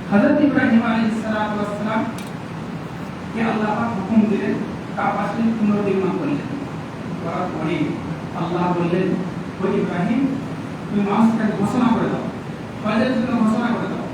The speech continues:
আমাদের কারি সাহেব থেকে কেরাত করলেন, পরিষ্কার এই, এই, এই আয়াত এটাই করেছে যে হযরত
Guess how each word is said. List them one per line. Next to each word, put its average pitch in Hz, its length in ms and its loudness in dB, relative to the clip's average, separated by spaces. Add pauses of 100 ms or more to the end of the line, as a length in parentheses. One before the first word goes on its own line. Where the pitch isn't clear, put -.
(840)
আমাদের 180 300 -2 (100)
কারি - 180 0
সাহেব - 300 -2
থেকে - 180 -4
কেরাত 175 260 -2
করলেন, 175 300 2 (800)
পরিষ্কার 175 400 -2 (120)
এই, 185 60 -2
এই, 175 480 -4
এই 156 60 -2 (220)
আয়াত 160 240 -4
এটাই 196 280 -2
করেছে 175 260 -2 (840)
যে 196 100 -4
হযরত 208 320 2